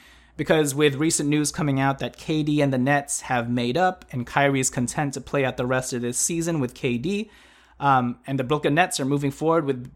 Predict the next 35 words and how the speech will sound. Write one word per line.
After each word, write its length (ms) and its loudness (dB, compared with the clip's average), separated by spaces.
being 280 0
this 180 0
competitive 540 -2
team, 480 -4
competitive 440 0
contending 460 -2
team, 320 0
it 120 -2
seems 280 0
that 100 0
the 100 0
Lakers, 580 0
with 260 0
this 260 2
deal, 340 -2
finally 500 0
made 500 -2
the 80 0
decision 560 -4
to 640 -4
pivot. 320 0
So 240 2
where 240 4
do 100 2
you 180 0
stand 320 -2
on 80 2
the 80 2
loss 340 4
of 100 -6
a 60 -4
hypothetical 840 -4
Kyrie 420 -2
Irving 300 -4
trade? 360 -12